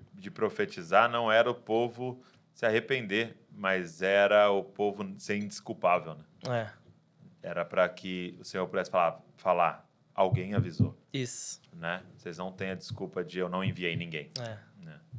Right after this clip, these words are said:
Speaker 2: É, é muito, eu acho que é, essa reflexão é muito importante pra esses dias, né? Como, que a gente não olhe sucesso como o mundo olha, né?
Speaker 1: Sim.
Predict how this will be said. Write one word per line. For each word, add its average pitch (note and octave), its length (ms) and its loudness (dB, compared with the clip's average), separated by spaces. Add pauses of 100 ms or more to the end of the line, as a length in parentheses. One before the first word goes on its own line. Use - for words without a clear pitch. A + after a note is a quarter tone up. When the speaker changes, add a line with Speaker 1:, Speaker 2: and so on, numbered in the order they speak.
(640)
Speaker 2:
É, G3 200 10
é E3 60 10
muito, F#3+ 720 2 (600)
eu C3+ 120 8
acho D#3 160 8
que D#3+ 260 0
é, D#3 220 8
essa D#3+ 180 4
reflexão E3 540 6
é E3 40 8
muito E3 380 8
importante D#3+ 500 2
pra - 140 2
esses C3 240 0
dias, B2 320 -4
né? A#2+ 280 -2
Como, C#3 280 -2 (640)
que E3 80 6
a D#3+ 40 10
gente F3 240 4
não F3+ 180 10
olhe F3 320 12
sucesso F3+ 880 4
como F#3+ 220 2
o - 20 2
mundo F#3 300 2
olha, C#3 340 8
né? A#2 140 -10
Speaker 1:
Sim. E3+ 160 -16